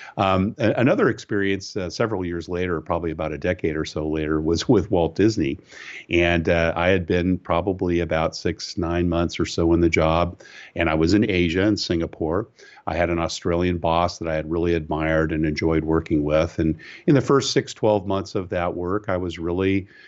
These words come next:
you know, kicking it, um, hitting my goals, if not exceeding it. I had my, you know, ten years of <laughs> Procter experience. Um, but again, in another way, I wasn't as familiar with the Disney culture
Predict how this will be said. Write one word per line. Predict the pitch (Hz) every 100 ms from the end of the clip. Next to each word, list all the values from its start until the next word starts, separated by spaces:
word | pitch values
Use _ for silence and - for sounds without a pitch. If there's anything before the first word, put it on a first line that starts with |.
| - -
you | 92
know, | 92 92
kicking | 127 127 147
it, | - - -
um, | 87 80 76
hitting | 85 107 104
my | 95
goals, | 92 95 95 92
if | 90 104
not | 92
exceeding | 92 - 98 90 90
it. | 90 90
I | 87 78
had | 85 82
my, | 82 80 -
you | 87
know, | 78
ten | 76 - 95
years | 90 90 85
of | 78
<laughs> | -
Procter | 120 - - 110
experience. | 95 - - 95 90 90 90 - - - - - -
Um, | 107 104 104 110
but | 120 117 120 -
again, | 113 107 123 123
in | 104
another | 98 101 113 117
way, | 92 87 87
I | 85 82
wasn't | 85 98 113 120 113
as | 98 95
familiar | - 101 90 82 82 82 87
with | 82 80 -
the | 85
Disney | 80 73 92 90
culture | - 233 - -